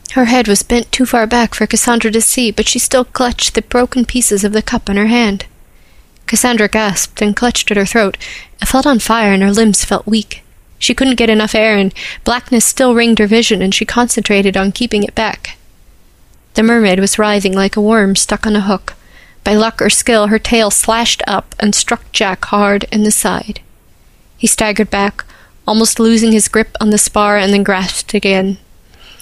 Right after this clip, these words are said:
With a cry, he yanked it from her throat and swung the blunt end round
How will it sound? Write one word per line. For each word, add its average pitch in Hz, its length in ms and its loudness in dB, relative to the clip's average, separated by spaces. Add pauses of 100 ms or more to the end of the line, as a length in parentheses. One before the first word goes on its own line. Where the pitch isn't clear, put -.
(140)
With 226 100 0
a 220 60 2
cry, 214 300 -2
he 208 180 2
yanked 214 280 2
it - 80 -10
from 220 140 2
her 208 60 2
throat 202 420 0
and 214 100 -2
swung 226 380 2
the 220 60 -4
blunt 220 320 0
end 220 200 2
round 202 300 0